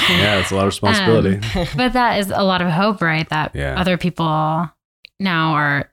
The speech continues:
Speaker 2: in a space where they're like, "Oh, there are a lot of people who do look like me in this place that I definitely didn't feel like could be my home." And having people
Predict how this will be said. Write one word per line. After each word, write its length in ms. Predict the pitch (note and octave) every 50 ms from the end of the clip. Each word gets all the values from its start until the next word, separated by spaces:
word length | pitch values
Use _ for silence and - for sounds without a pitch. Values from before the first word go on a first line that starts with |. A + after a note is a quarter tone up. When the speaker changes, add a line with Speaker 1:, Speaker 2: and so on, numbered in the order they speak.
| _ -
Speaker 2:
in 160 | G#3+ A#3+ A#3+
a 80 | A3+ G3+
space 360 | - - D#3+ D3+ D3+ - -
where 120 | E3+ D#3
they're 220 | D3+ D3 C3 C3+ C3
like, 340 | - - D#3 - - - - -
"Oh, 140 | C4 C4
there 180 | A3+ G3 F3 - -
are 220 | E3+ E3 E3+ F3 E3+
a 100 | D#3+ D#3
lot 200 | D#3 D3+ D3 D#3
of 120 | D#3+ D3+
people 300 | - F3 E3+ - D3+ D#3 D#3
who 380 | - E3 E3 D#3+ D#3 D#3 D#3+
do 280 | D#3 - A#3+ C#4+ E4 E4+
look 220 | C#4+ A3+ G#3 -
like 240 | - F3+ D#3+ - -
me 400 | D#3 D#3 D#3 D#3 D#3 D#3+ D#3 E3 - _ _ _ _ _ _ -
in 180 | G#3+ A3 A3+ G#3
this 200 | F#3+ F3+ - -
place 440 | - _ - F3+ E3 E3+ E3 - -
that 260 | - E3 D3+ C#3 -
I 540 | - D#3 D3+ D3 D3 C#3+ C#3+ C#3+ D#3 E3 D#3+ _ _ _ _ _ _
definitely 300 | - F3 D#3 - E3+ D#3+
didn't 200 | D#3 D#3 D3 D#3
feel 200 | - - D#3 D3+
like 200 | D3 C#3 C#3 -
could 200 | - - D#3+ D3
be 120 | D3+ D3 D3
my 180 | D#3 D3 C#3+
home." 560 | D3+ C#3+ - F3 D#3+ D#3 D#3 D#3 D3+ D3+ D#3+ - _ _ _ _ _ -
And 80 | G3 E3
having 340 | E3+ F3 F3 F3+ F#3+ F#3
people 840 | - F3 E3+ D#3+ - - D#3 D#3 D3+ D3+ D3+ D#3 D#3 D#3 E3+ E3+ E3